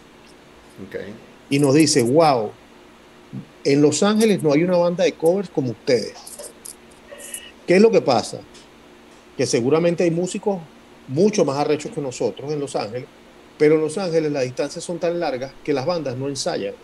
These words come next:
Speaker 1: Coño, claro.
Speaker 2: Las únicas bandas que realmente ensayan son las bandas originales. Las bandas de covers no ensayan. Se, se ponen la, la lista de las canciones y se encuentran en el sitio y tocan. Nosotros, ¿qué pasa aquí en Panamá?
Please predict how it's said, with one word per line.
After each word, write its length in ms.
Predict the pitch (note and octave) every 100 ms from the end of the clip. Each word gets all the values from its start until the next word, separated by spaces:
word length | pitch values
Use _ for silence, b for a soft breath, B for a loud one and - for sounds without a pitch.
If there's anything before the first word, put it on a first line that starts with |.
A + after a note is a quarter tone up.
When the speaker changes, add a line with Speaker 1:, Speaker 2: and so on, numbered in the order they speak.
| - - - - - - - - -
Speaker 1:
Coño, 160 | B2 A#2 - -
claro. 160 | F2+ F2
Speaker 2:
Las 100 | A#2+
únicas 300 | D#3+ G3 E3
bandas 300 | D#3 D#3+ F#3
que 100 | F3
realmente 380 | D3 D3 E3 G3+
ensayan 460 | F3 F#3 C#3+ D3 - - - - -
son 220 | C3+ C3+
las 100 | C#3
bandas 240 | E3 D#3+
originales. 520 | E3 B2 A#2+ C#3+ A2 F#2 - - A2+
Las 120 | A2+
bandas 240 | C3+ E3
de 80 | G3+
covers 420 | F3 D3+ D3 D3
no 140 | C#3+ D3
ensayan. 460 | D3 F3+ C#3 G#2+ G#2 - B B B -
Se, 320 | E3 D#3+ D#3+
se 160 | - E3
ponen 340 | E3+ F3 G#3+
la, 100 | F#3+
la 300 | D#3+ E3 D#3
lista 200 | D#3+ -
de 20 | G#3+
las 80 |
canciones 400 | G#3 D#3+ A3+ G#3
y 80 | F#3+
se 100 | F3
encuentran 380 | D3+ D#3+ F#3+ G3+
en 60 | F3+
el 80 | D#3+
sitio 260 | G#3 D3+
y 40 | B2+
tocan. 300 | A2 G2+ A2+ - - B B B
Nosotros, 420 | D#3+ D3+ F3+ F3+ F#3+
¿qué 120 | F#3
pasa 280 | F#3 F3+ F3+
aquí 120 | F#3+
en 80 | F3
Panamá? 360 | F3 F3 F3+